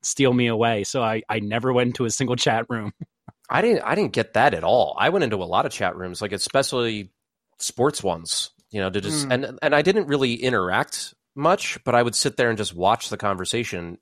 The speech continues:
Speaker 2: Every once in a while interject with something, but, you know, like, it was just, an, it was th-, like, it was basically Twitter before Twitter, you know?
Speaker 3: Yeah.
Speaker 1: I, I got to do, the, the closest I came to doing chat rooms was, like, when you would create a chat room in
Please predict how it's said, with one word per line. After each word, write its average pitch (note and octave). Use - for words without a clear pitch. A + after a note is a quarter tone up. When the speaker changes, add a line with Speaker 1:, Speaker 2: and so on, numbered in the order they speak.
Speaker 2:
Every D#3
once B2
in G2
a F2+
while F2+
interject G#2
with F2
something, F2+
but, F#2
you D3+
know, B2+
like, C3
it C#3+
was C#3
just, D3
an, B2+
it B2+
was A2+
th-, A2
like, A2+
it A#2+
was A2
basically G#2+
Twitter B2
before G2
Twitter, G#2
you F2+
know? G2
Speaker 3:
Yeah. E3
Speaker 1:
I, F3
I G3+
got B3+
to -
do, F#3
the, D3+
the C3+
closest A#3
I E3
came C#3+
to A2+
doing A#2
chat A2+
rooms A2
was, A2
like, A2
when A#2+
you A#2+
would A2+
create A#2+
a G#2+
chat A2
room A2
in G#2